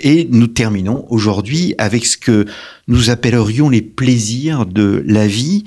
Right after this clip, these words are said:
l'esprit, les lettres, l'amour. Il y en a un quatrième aussi, c'est, euh, le, le théâtre, la,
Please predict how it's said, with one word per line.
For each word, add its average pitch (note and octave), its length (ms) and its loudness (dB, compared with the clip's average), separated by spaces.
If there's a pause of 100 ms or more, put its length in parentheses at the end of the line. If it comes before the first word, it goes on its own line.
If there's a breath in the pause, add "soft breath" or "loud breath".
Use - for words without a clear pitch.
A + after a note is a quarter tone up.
(320 loud breath)
l'esprit, D3+ 840 0
les G#2 180 4
lettres, B2+ 460 2
l'amour. C3+ 520 2
Il B2 160 2
y A#2 60 2
en A#2+ 100 2
a B2 60 2
un A#2+ 380 0
quatrième D3 580 -2
aussi, D3 400 -2 (300 loud breath)
c'est, B2+ 520 0
euh, G#2 400 2
le, G#2+ 300 4
le G2+ 220 0
théâtre, B2+ 720 0
la, G2 260 -2